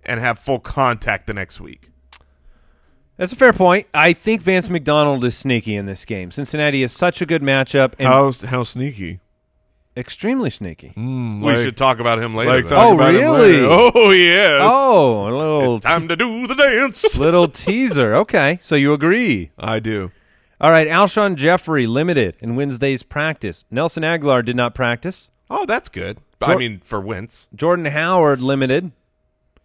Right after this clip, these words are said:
Speaker 2: So Eagles still dealing with injuries, and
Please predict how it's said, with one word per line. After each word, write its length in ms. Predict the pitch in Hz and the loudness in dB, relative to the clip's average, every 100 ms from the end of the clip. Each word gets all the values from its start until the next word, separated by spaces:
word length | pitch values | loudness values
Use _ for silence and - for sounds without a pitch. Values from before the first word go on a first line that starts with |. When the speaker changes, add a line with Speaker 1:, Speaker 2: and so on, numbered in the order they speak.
| _ _ _ | _ _ _
Speaker 2:
So 600 | 165 160 160 160 151 - | 2 4 6 4 2 0
Eagles 460 | 175 185 190 175 - | -2 2 2 0 -4
still 360 | - 165 190 | -2 0 2
dealing 320 | 160 151 175 170 | 0 -2 -2 -4
with 140 | 160 | -4
injuries, 640 | 170 156 170 175 180 151 147 | -4 -4 -2 -2 -4 -8 -10
and 400 | 143 139 139 | -8 -10 -12